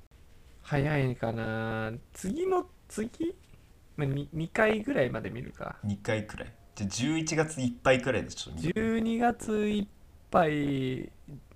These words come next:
Speaker 1: 十一月いっぱい？どっちか。
Speaker 2: うん。年内とかにする？
Speaker 1: 年内とかにしよっか。そうだね。
Speaker 2: <laughs>
Speaker 1: 三人揃っ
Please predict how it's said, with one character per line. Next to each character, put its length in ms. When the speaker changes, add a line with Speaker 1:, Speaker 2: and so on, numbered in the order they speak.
Speaker 1:
十 100
一 220
月 240
い 40
っ 120
ぱ 120
い？ 260
ど 60
っ 40
ち 100
か。 220
Speaker 2:
う 60
ん。 180
年 300
内 220
と 120
か 100
に 80
す 140
る？ 80
Speaker 1:
年 340
内 180
と 120
か 80
に 100
し 60
よ 160
っ 80
か。 160
そ 80
う 20
だ 140
ね。 160
Speaker 2:
<laughs> 240
Speaker 1:
三 360
人 240
揃 300
っ 60